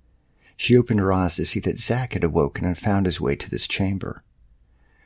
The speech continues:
The heat of passion was again in his eyes, and as he drew near, she could feel him hot and swollen against her belly. She was then distracted by movement across the room.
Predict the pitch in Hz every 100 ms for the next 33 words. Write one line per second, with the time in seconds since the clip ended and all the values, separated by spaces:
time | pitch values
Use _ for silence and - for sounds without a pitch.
0 | _ - 104 120 107 - 104 92 87 -
1 | 73 95 90 90 82 71 - - 50 -
2 | - - _ _ - - 101 101 107 92
3 | 95 92 92 82 87 - - - 117 78
4 | - 101 82 87 82 - 87 65 - 87
5 | - - 85 78 78 67 65 - - 67
6 | - 62 - - _ _ _ _ _ _
7 | _ _ - - 127 - 127 120 98 -
8 | 104 - - 85 87 107 - - - -
9 | 71 - - 80 95 85 80